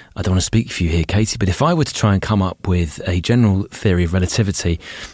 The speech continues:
I wouldn't know where to start. So does he have discussions with people? Is he doing great long calculations by hand using a pen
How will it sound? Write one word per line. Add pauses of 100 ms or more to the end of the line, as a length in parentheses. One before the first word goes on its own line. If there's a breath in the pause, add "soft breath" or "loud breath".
(180 loud breath)
I
wouldn't
know
where
to
start. (560 loud breath)
So
does
he
have
discussions
with
people?
Is
he
doing (420 loud breath)
great
long
calculations
by
hand
using
a
pen